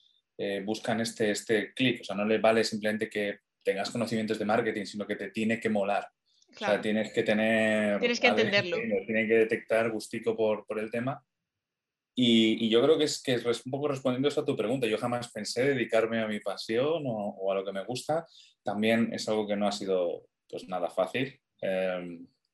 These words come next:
Speaker 1: es, es mucho tiempo que a veces, o sea, yo primero lo tomaba como, "Buah, esto es una cosa que hago yo porque", o sea, me refiero, videojuegos es una cosa y mi vida profesional es otra.
Speaker 2: Hmm.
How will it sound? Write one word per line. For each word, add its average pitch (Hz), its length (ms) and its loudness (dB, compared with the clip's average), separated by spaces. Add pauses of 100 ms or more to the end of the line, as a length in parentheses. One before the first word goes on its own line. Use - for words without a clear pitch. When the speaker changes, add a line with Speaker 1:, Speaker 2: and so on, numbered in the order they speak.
Speaker 1:
es, 90 360 0
es 101 220 -4
mucho 107 320 0
tiempo 107 320 0
que 107 80 6
a 104 60 8
veces, 104 540 2 (320)
o 104 100 2
sea, 104 40 8
yo 101 140 2
primero 107 240 2
lo 104 100 4
tomaba 98 320 2
como, 92 240 -4
"Buah, 80 140 -4
esto - 180 -10
es - 80 -16
una 85 100 -10
cosa - 220 -8
que 85 160 -2
hago 87 160 -2
yo 90 140 -2
porque", 95 520 -2
o - 40 -8
sea, 104 220 2 (140)
me 101 100 -4
refiero, 95 360 0 (140)
videojuegos 98 640 -2
es 95 60 -6
una 101 160 0
cosa 110 320 2
y 120 40 0
mi 101 100 -2
vida 95 160 0
profesional 95 420 -4
es 95 100 -4
otra. - 280 0 (180)
Speaker 2:
Hmm. 190 180 -10